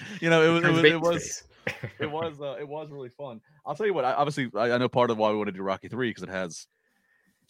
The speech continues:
Speaker 1: uh, the pro wrestling crossover. So, okay, so Hogan, so Thunderlips. The thing I found interesting, and I'll give you the order of what I saw this, is, so I'm watching this match, you know, the whole thing with, you know, it's supposed to be like the, the, the publicity stunt, right? Of, you know, he and Thunderlips and, and, and Rocky wants to kinda just,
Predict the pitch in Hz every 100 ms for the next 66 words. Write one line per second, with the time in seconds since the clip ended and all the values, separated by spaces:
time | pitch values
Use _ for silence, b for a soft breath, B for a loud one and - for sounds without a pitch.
0 | _ 92 85 82 104 98 110 92 98 110
1 | 135 85 82 - b - 139 127 95 104
2 | 127 110 85 101 98 123 92 82 - B
3 | 135 - 208 262 190 185 143 143 120 -
4 | 76 - _ _ - 113 117 156 135 127
5 | 131 107 95 - 127 90 - b b 147
6 | 127 135 147 135 160 190 165 123 131 117
7 | 98 - 107 101 110 117 - 113 107 98
8 | 107 - 123 123 110 - 98 - 98 _
9 | - - 110 120 87 85 98 80 98 104
10 | 95 85 87 104 110 101 90 98 98 95
11 | 92 - 85 82 78 80 73 85 82 110
12 | 113 113 104 107 - - 104 98 95 92
13 | -